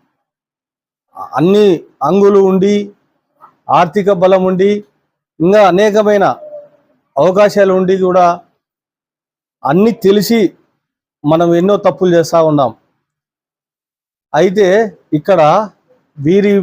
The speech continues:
పాపం వీరికి, వీరికే కాదు ఈ రాష్ట్రంలో కానీ ఈ దేశంలో కానీ ఎవరికైనా వాళ్ళ తల్లిదండ్రి ఎవరో తెలియదు, వాళ్ళ అమ్మ వాళ్ళ అక్క ఎవరో తెలియదు, వాళ్ళ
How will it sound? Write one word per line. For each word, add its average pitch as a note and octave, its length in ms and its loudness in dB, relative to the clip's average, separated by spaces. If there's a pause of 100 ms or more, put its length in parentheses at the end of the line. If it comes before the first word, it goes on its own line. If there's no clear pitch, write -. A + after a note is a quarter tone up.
(160)
పాపం F3+ 280 0 (120)
వీరికి, F3+ 340 0 (800)
వీరికే A3+ 340 0 (100)
కాదు G3+ 220 2 (420)
ఈ - 20 2 (140)
రాష్ట్రంలో G3 480 0 (100)
కానీ G3 240 -2
ఈ - 20 -4 (140)
దేశంలో F#3 440 0
కానీ D#3 200 -2 (680)
ఎవరికైనా A3 720 0 (1200)
వాళ్ళ E3+ 160 2 (160)
తల్లిదండ్రి A#3 540 0
ఎవరో A3 180 0 (100)
తెలియదు, G3+ 320 0 (840)
వాళ్ళ E3 220 2 (120)
అమ్మ G#3+ 180 0 (400)
వాళ్ళ D#3+ 140 2 (220)
అక్క - 160 -6 (280)
ఎవరో A3 200 4 (100)
తెలియదు, F#3+ 320 0 (600)
వాళ్ళ E3 140 0